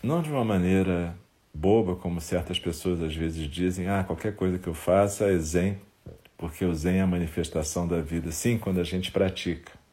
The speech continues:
Dogen Zenji, o fundador da nossa tradição, dizia que exatamente isso. Tudo que a gente faz é Zen a partir da prática.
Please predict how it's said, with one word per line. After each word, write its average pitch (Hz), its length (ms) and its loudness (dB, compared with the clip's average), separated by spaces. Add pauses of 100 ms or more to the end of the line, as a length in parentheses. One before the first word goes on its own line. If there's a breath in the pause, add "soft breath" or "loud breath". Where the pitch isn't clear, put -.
(1500 loud breath)
Dogen 98 440 6
Zenji, 95 560 2 (200)
o - 60 -8
fundador 87 500 4
da 87 100 4
nossa 82 320 0
tradição, 85 640 0
dizia 76 480 -2
que 92 160 -6
exatamente 92 800 0
isso. 80 400 -4
Tudo 120 220 -4
que 117 80 -2
a 98 40 2
gente 90 280 -2
faz 87 340 4
é 95 80 4
Zen 85 320 0
a 98 60 0
partir 90 300 -4
da 92 140 0
prática. 82 600 -4